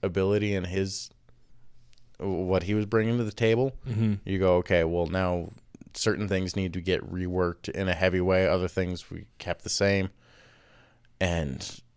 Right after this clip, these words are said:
Speaker 1: and then other stuff is just, you know, let him do his thing where he wants to. So it's been navigating that. And so, yeah, we just played our first show. Uh, when was that? Oc-, back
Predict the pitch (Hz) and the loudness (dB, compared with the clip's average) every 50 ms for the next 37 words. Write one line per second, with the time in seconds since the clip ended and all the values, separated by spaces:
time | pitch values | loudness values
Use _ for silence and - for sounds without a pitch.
0 | - - - 92 90 82 80 80 80 80 82 80 78 80 - - - 90 80 78 | -14 -4 -2 -2 0 0 0 0 0 0 0 0 0 0 -2 0 2 2 2 2
1 | - - 85 80 - - 76 78 - - - _ _ - 87 85 80 78 78 - | 0 -4 -6 -4 -2 -2 0 0 0 -2 -6 _ _ -6 -4 -2 -2 -2 -2 -6
2 | - - - 80 82 - 85 85 80 85 85 85 82 80 90 82 - - - 87 | -6 -2 0 0 0 0 -2 -4 -2 0 0 0 0 -2 -4 -4 -4 -2 -2 -2
3 | 87 85 82 - - - - 85 80 85 87 85 80 80 87 - - - 92 85 | -2 -2 -4 -8 -12 -8 -6 -6 -4 -2 -2 -2 -2 -4 -4 -6 -4 -2 -2 -2
4 | 80 - - - _ - - _ _ - - _ _ _ _ _ - _ - - | -2 -4 -10 -20 _ -20 -20 _ _ -20 -20 _ _ _ _ _ -20 _ -16 -10
5 | - - 87 82 82 80 80 85 - - - - - - 92 95 95 95 92 87 | -4 0 0 2 2 2 0 -2 -4 -10 -14 -4 -2 0 0 2 2 2 2 2
6 | 95 87 92 92 92 90 92 87 85 87 92 95 - - - - - 90 85 82 | 2 2 2 2 2 2 0 0 2 2 2 2 2 0 -2 0 2 2 2 2
7 | 76 - - - - - - - - - 76 80 82 85 - - 95 92 82 92 | 0 -4 -10 -14 -16 -16 -18 -10 -8 -4 -2 0 0 0 0 -2 -4 -2 -2 -4
8 | - - 98 95 92 87 85 - - 92 92 - - - - 95 95 95 95 92 | -2 2 2 4 4 2 0 -2 -2 -2 -2 -2 -2 0 2 2 2 2 2 -2
9 | - - - - - - - - - - - - - - - - - - _ _ | -4 -10 -18 -20 -20 -20 -20 -20 -20 -20 -20 -20 -20 -20 -20 -20 -20 -20 _ _
10 | - _ _ _ - - - 87 80 85 78 87 85 - 92 - - - - - | -20 _ _ _ -16 -10 -6 -4 -4 -4 -4 -4 -6 -8 -10 -14 -18 -20 -20 -20
11 | - - _ - - _ - - _ _ - - _ _ 120 123 135 135 131 120 | -20 -20 _ -20 -20 _ -20 -20 _ _ -20 -20 _ _ -10 -8 -8 -6 -8 -8
12 | 110 - _ _ _ _ _ _ 147 - 127 - - 92 85 - - _ _ _ | -10 -12 _ _ _ _ _ _ -20 -20 -10 -8 -6 -6 -6 -8 -10 _ _ _
13 | - - - _ _ _ _ _ _ - - - 90 90 95 | -12 -12 -12 _ _ _ _ _ _ -20 -4 -2 -2 -2 -2